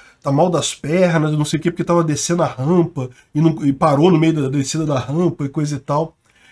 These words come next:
E o Biden, essa não é a primeira vez que ele cai, né? Ele já caiu no, no, no avião, subindo do avião, ele caiu três vezes subindo do avião, e agora de bike, coisa e tal, né? Enfim, esse tipo de coisa é a, a,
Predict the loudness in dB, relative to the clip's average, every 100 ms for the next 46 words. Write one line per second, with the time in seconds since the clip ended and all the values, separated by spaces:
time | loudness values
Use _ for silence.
0 | _ 0 2 4 4 2 0 -2 -2 0
1 | 0 0 0 0 0 0 -4 -2 -2 0
2 | -2 -2 -2 0 0 2 2 2 0 2
3 | 0 4 4 4 2 0 2 2 2 2
4 | 0 0 0 2 2 0 2 2 0 -2
5 | -2 -2 -2 -2 -4 -8 _ _ _ -4
6 | 2 2 2 0 0 0 0 -4 -6 -6
7 | -6 -4 -2 -2 -6 -10 -10 -10 -4 -4
8 | -4 -6 -6 -6 -2 -2 -2 -4 -4 -6
9 | -2 -4 -4 -6 -8 -8